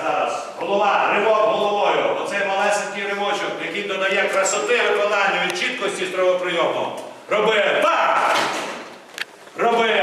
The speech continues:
Раз. Роби. Па! Роби. Раз.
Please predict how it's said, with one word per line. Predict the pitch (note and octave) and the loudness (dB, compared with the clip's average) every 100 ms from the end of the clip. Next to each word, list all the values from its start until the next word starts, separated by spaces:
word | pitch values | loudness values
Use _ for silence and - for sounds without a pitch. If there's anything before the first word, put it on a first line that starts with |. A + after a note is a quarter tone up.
| - A#3 | 2 2
Раз. | D#4 D#4 D#4 D4+ - B3+ - - - - - - - - F3 | 2 2 0 0 -2 -4 -6 -8 -8 -10 -14 -16 -20 -14 -2
Роби. | G#3+ G#3+ G#3 F3+ - | 0 2 2 2 2
Па! | C4+ D4+ - - - - - - - - - - - | 2 2 2 2 2 0 -2 -4 -10 -16 -18 -18 -4
Роби. | G#3+ G#3+ G#3+ | 0 2 2
Раз. | G3 G#3 C#4+ C#4+ D4 | 2 2 2 0 0